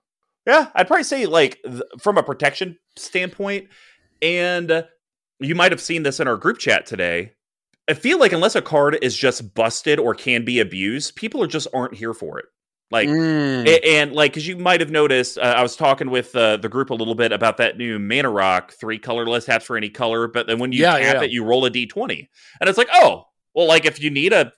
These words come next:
Speaker 1: a, a Mana Rock that taps for any color, this is awesome. You get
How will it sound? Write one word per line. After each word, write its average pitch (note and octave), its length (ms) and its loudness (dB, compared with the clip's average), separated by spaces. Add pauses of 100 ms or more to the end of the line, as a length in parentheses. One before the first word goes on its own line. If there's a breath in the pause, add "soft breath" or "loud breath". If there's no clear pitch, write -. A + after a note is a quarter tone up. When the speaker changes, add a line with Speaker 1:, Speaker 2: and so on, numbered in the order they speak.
(340)
Speaker 1:
a, C3+ 280 0
a A#2+ 140 -6
Mana C3+ 220 0
Rock C#3+ 160 2
that - 80 -20
taps C#3 220 0
for B2+ 100 -6
any A2 140 -4
color, G3+ 260 -2
this E3 180 -6
is C3+ 200 -8
awesome. E3 420 0
You G2+ 120 -12
get C#3+ 220 0